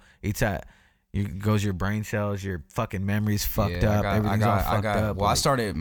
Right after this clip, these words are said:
Speaker 2: I started doing this shit real early, like, in middle
Speaker 1: Mm-hmm.
Speaker 2: school.
Speaker 1: Yeah.
Speaker 2: And I got, like, scarring on my liver from it.
Speaker 1: That's
Speaker 2: Just from,
Speaker 1: terrible.
Speaker 2: like, painkillers and
Speaker 1: That
Speaker 2: stuff.
Speaker 1: shit sucks.
Speaker 2: Yeah, th-,
Speaker 1: That shit
Speaker 2: that's,
Speaker 1: sucks, bro.
Speaker 2: yeah, but, like, um, you, that shit, it just depends, 'cause, like, you know, certain people, it makes, it just calms your nerves, whatever.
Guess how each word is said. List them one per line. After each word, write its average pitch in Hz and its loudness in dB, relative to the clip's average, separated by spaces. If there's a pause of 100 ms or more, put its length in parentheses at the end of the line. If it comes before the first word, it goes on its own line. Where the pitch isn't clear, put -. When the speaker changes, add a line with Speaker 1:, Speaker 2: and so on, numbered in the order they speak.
(120)
Speaker 2:
I 107 0
started 101 0
doing 95 0
this 90 -2
shit 92 -8
real 87 -2
early, 92 -2
like, 76 -4
in 80 0
middle 87 2
Speaker 1:
Mm-hmm. 87 -2
Speaker 2:
school. 82 -2
Speaker 1:
Yeah. 87 0
Speaker 2:
And 87 -2
I 92 -2
got, 92 0
like, 80 -6
scarring 90 -2
on 85 -2
my 78 -2
liver 87 -2
from 87 -4
it. 87 -6 (200)
Speaker 1:
That's 104 0
Speaker 2:
Just - -4
from, - 2
Speaker 1:
terrible. 101 0
Speaker 2:
like, 92 0
painkillers 90 -6
and 90 -4
Speaker 1:
That 104 2
Speaker 2:
stuff. - -2
Speaker 1:
shit 104 -2
sucks. - -4
Speaker 2:
Yeah, 90 0
th-, 85 -8
Speaker 1:
That 107 -4
shit 110 -6
Speaker 2:
that's, 104 -2
Speaker 1:
sucks, 85 -4
bro. 92 -4
Speaker 2:
yeah, 98 0
but, 87 -6
like, 98 -4
um, 90 -2 (760)
you, 101 -4
that 98 -2
shit, 120 -2
it - -2
just 117 -4
depends, 123 0
'cause, 110 -2
like, 113 2 (180)
you 69 -6
know, 101 0
certain 107 0
people, 101 -2
it 92 -4
makes, 90 -2
it 85 -4
just 85 -8
calms 90 -2
your 87 -2
nerves, 85 -2
whatever. 92 -2